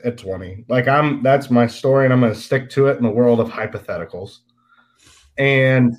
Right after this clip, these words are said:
then you could have gotten him in the second round, made that small move,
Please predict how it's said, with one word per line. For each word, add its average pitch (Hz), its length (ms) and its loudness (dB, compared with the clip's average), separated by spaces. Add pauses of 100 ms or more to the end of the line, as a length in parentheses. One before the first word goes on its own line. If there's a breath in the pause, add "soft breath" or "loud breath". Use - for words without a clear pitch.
(420)
then 151 180 2
you 151 120 0
could 165 140 2
have 135 120 0
gotten 135 240 2
him 160 180 0
in 185 80 -4
the 165 80 0
second 143 340 0
round, 131 280 2
made 147 220 0
that 151 180 2
small 131 340 0
move, 120 480 2